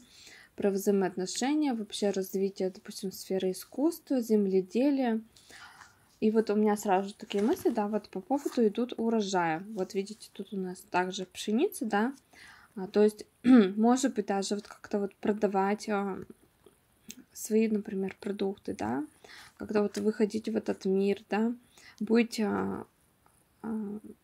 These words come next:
и купцами, и земледельцами. То есть у меня вот эти вот мысли сразу же идут. То есть как-то вот я думаю, что все-таки свою продукцию необходимо будет, а, как-то вот, а,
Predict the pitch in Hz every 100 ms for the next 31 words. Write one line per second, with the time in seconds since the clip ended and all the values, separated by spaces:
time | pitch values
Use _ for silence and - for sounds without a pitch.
0 | _ _ _ - 208 220 - - 240 302
1 | 392 330 247 220 220 208 208 196 269 320
2 | - 269 240 226 226 - 214 - 226 226
3 | 240 240 214 214 208 190 202 190 196 190
4 | 185 185 190 202 196 202 - - - -
5 | - 220 214 - - _ _ _ _ _
6 | _ - 214 208 226 208 208 214 226 233
7 | 220 - 220 202 - 220 - 214 208 220
8 | 233 403 - 311 208 - 208 202 - 202
9 | 202 320 339 254 - 214 220 233 226 220
10 | 202 190 185 190 - _ _ _ _ _
11 | _ _ _ _ _ _ _ _ _ _
12 | _ _ _ _ _ - 240 240 202 -
13 | 202 202 202 196 196 196